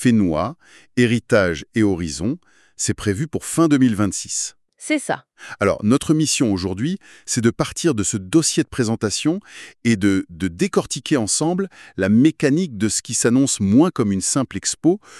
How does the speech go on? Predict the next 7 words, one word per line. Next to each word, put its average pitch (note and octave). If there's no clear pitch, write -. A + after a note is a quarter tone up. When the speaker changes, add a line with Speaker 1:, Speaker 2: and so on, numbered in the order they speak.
Speaker 1:
que G#2+
comme A2+
une, G#2
une G#2
véritable A#2
affirmation B2+
culturelle. C#2+